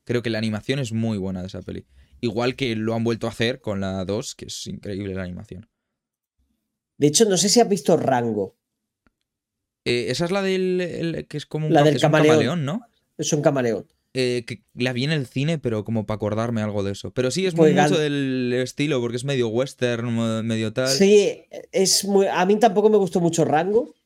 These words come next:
Speaker 1: Yo no la recuerdo
Speaker 2: Pe-
Speaker 1: casi para dar una opinión.
Speaker 2: Pero, bueno, yo en su día le puse un seis, tampoco. Pero no sé, es, tengo que como recordarla todavía. Tenemos que hacer algún día algo de animación.
Speaker 1: Qué pereza, ¿no?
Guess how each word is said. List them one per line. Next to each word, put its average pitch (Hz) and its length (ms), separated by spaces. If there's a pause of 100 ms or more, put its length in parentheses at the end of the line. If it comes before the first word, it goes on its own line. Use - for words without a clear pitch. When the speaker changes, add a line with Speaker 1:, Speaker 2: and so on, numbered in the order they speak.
(140)
Speaker 1:
Yo 127 180
no 131 60
la 123 160
recuerdo 107 560
Speaker 2:
Pe- - 0
Speaker 1:
casi 104 260
para 101 220
dar 98 140
una 104 100
opinión. 98 340 (1600)
Speaker 2:
Pero, 143 360 (400)
bueno, 143 240
yo 143 80
en 165 100
su 170 120
día 165 160
le 135 100
puse 147 220
un 143 80
seis, 175 480
tampoco. 110 800 (1200)
Pero 160 160
no 175 80
sé, 156 220
es, 156 160
tengo 190 240
que 180 260
como 156 460
recordarla 147 560
todavía. 123 320
Tenemos 151 240
que 170 80
hacer 165 240
algún 147 300
día 139 260
algo 135 180
de 131 60
animación. 120 720
Speaker 1:
Qué 117 80
pereza, 110 400
¿no? 156 160